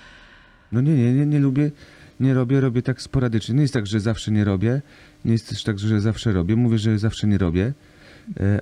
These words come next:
ale są takie sytuacje, wiecie, gdzie zrobię, bo akurat mam ochotę albo to jest, e, nie przeszkadza mi w życiu, ale generalnie z założenia nie, nie robię, bo, bo nie, bo uważam, że to jest też, e, bez sensu i, i to nie jest tak, że, bo to jest odbierane czasami, że gwiazdorze.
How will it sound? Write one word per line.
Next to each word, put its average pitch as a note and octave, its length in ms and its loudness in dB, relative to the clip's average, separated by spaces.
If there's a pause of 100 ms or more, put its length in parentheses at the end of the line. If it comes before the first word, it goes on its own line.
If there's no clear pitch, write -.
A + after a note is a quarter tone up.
ale G#2+ 260 0
są A#2 180 -2
takie A2 180 -4
sytuacje, A2 720 -2
wiecie, G#2 320 -4
gdzie C3 220 -6
zrobię, C#3+ 240 0
bo G#2+ 100 0
akurat G#2+ 220 -4
mam G#2 180 -2
ochotę G#2+ 300 -4
albo G2+ 200 -4
to - 140 -8
jest, F#2+ 240 -4 (440)
e, F#2 180 0
nie G2 120 0
przeszkadza F#2+ 460 -4
mi F2+ 240 0
w D#2+ 120 -8
życiu, D#2+ 420 -2
ale G2+ 220 -2
generalnie A2+ 580 0
z G#2 60 -2
założenia G#2 420 0
nie, G#2 280 0 (420)
nie G#2 80 -6 (120)
robię, F#2+ 260 -4
bo, A#2 160 -8 (460)
bo F3 240 -2
nie, F#3+ 180 0
bo E3 80 0
uważam, D#3 240 -2
że D3 60 -8
to E3 100 -4
jest D3+ 100 -4
też, D3+ 280 -6
e, C#3+ 260 0
bez C3 200 -4
sensu B2 500 -2
i, A2 240 0 (300)
i - 40 -8
to B2+ 60 0
nie C#3 80 2
jest B2 120 -2
tak, A2 140 -2
że, G2+ 160 0
bo G#2+ 100 0
to G#2 160 -2
jest D#2+ 400 -6
odbierane A#2+ 340 0
czasami, A#2 280 -2
że G#2+ 100 -2
gwiazdorze. G2+ 640 -2